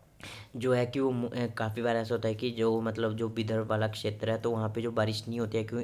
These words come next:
इसलिए नहीं होती है क्योंकि जो, अ, पश्चिमी ढाल है, अ, तो मतलब जो, अ, पश्चिमी घाट है, तो मतलब जो दक्षिणी पश्चिम मानसून या फिर जो हवाएं,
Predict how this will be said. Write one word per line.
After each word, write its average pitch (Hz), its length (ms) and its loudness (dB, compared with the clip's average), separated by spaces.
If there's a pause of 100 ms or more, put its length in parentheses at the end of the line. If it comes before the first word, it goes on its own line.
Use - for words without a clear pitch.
(120)
इसलिए 127 280 0
नहीं 127 100 0
होती 107 220 -2
है 117 160 0 (380)
क्योंकि 117 240 -2
जो, 123 240 4
अ, 117 280 0 (100)
पश्चिमी 123 420 -2
ढाल 104 320 2
है, 120 280 -2 (320)
अ, 107 300 -2 (320)
तो 113 60 0
मतलब 113 260 0
जो, 117 280 4
अ, 107 720 -2 (280)
पश्चिमी 127 460 0
घाट 110 280 0
है, 120 80 2
तो 127 160 2
मतलब 120 260 2
जो 113 260 4
दक्षिणी 110 480 -4
पश्चिम 113 320 -2
मानसून 110 380 0
या 113 120 2
फिर 113 200 -2
जो 113 160 2
हवाएं, 107 460 2